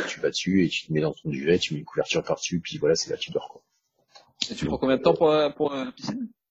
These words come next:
Speaker 1: J'ai mis quarante heures.
Speaker 2: D'accord. Et sur
Speaker 1: J'ai
Speaker 2: quarante heures, tu dors combien de temps, plus ou moins ?
Speaker 1: J'ai dormi une heure et demie. J'ai dormi une heure et demie, euh, euh,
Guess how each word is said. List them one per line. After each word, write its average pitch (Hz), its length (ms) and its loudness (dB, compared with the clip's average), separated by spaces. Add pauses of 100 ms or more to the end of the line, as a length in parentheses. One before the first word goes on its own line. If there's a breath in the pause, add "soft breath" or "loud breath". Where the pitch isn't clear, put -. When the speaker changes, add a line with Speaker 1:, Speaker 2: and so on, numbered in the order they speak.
(260)
Speaker 1:
J'ai - 180 -6
mis 92 120 2
quarante 92 320 2
heures. - 280 0 (960)
Speaker 2:
D'accord. - 260 -6
Et - 40 -4
sur - 120 0
Speaker 1:
J'ai 120 60 0
Speaker 2:
quarante 131 300 6
heures, 160 100 8
tu - 120 -10
dors 123 180 4
combien 117 160 0
de 107 60 -6
temps, 123 140 2
plus 107 140 -6
ou 107 60 -4
moins ? 113 140 -6 (540)
Speaker 1:
J'ai - 180 0
dormi 92 360 8
une 113 80 12
heure 95 160 8
et 90 40 0
demie. 82 280 -2 (100)
J'ai - 200 -6
dormi 87 300 2
une 85 140 2
heure 82 120 -4
et 80 60 -4
demie, 80 260 0 (200)
euh, 73 280 -12 (340)
euh, - 60 -18